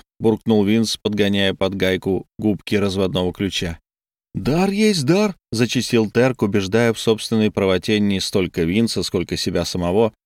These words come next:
стараясь переспорить собственную тревогу. «Ладно, допустим, у Фреда вроде как шариков в голове не хватает, но дар-то его настоящий, подлинный. Мы тысячу раз пробовали, и даже не знаю, почему не напустили его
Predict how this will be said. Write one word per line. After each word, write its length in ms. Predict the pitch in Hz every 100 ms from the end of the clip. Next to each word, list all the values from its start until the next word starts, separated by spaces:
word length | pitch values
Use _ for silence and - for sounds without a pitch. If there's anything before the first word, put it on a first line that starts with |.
| _
стараясь 480 | - 131 131 123 -
переспорить 640 | 131 123 - 139 127 117
собственную 760 | - - 131 - 127 120 117 113
тревогу. 640 | 110 113 104 85 65 - - _ _ _ _ _ _ _
«Ладно, 320 | 120 107 -
допустим, 440 | 165 165 196 - 147
у 60 |
Фреда 320 | - 180 208
вроде 280 | 135 190 170
как 300 | 175 165 - -
шариков 440 | - 180 175 170
в 20 |
голове 260 | 170 170 175
не 100 | 170
хватает, 500 | - 175 190 123 -
но 240 | 151 160 117
дар-то 580 | 107 110 139 85 -
его 320 | 67 78 117 104
настоящий, 720 | 92 - 117 120 120 - 101
подлинный. 720 | - 151 120 120 110 101 80 _ _ _ _ _ _ _ -
Мы 240 | 190 170 _ -
тысячу 580 | 214 151 - 175 151 -
раз 460 | - 156 160 127 -
пробовали, 480 | - 113 76 80 95
и 140 | 139
даже 400 | 131 156 160 180
не 260 | 175 202 208
знаю, 300 | 156 117 117
почему 300 | - 147 160
не 140 | 165 165
напустили 600 | 165 160 170 - 185 170
его 320 | 170 175